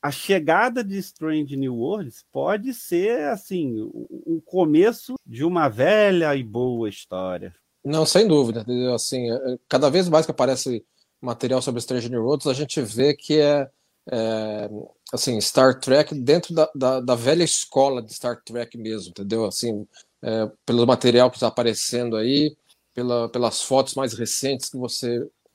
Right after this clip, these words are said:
Speaker 2: que a gente pôde constatar de, da produção externa em Toronto, né, que, que mostram, dão indícios de que Strange New Worlds vai seguir aquela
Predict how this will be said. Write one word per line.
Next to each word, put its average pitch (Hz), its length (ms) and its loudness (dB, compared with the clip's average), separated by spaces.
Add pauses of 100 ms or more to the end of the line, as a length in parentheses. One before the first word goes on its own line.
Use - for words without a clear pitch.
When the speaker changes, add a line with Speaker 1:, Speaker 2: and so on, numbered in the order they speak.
(140)
Speaker 2:
que 127 80 -6
a 107 40 -2
gente 117 220 -8
pôde 113 500 -2
constatar 113 600 2
de, 113 200 -6
da 113 220 0
produção 120 760 -2
externa 123 480 2
em 110 40 -6
Toronto, 120 540 -2
né, 131 180 -4
que, 123 400 0 (360)
que 131 140 -2
mostram, 147 680 2
dão 170 320 2
indícios 160 1000 -2 (300)
de 127 120 -12
que 131 80 -4
Strange 160 380 0
New 147 140 2
Worlds 156 300 2
vai 143 160 2
seguir 156 380 -2
aquela 180 240 -2